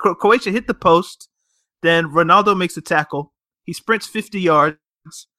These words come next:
Nani scuffs a shot. There's no way that was a through ball. I'm not hearing any of that. Uh, Ronaldo then misses his chance,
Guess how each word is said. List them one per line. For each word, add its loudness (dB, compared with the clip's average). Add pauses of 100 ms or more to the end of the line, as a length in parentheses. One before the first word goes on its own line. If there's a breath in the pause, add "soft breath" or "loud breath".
(200)
Nani 0
scuffs -2
a -4
shot. -4
There's -4
no 2
way 4
that 2
was -4
a -6
through -2
ball. 0
I'm 0
not 0
hearing -2
any -2
of -6
that. -2 (520)
Uh, 2 (420)
Ronaldo 2
then -2
misses -6
his -8
chance, -6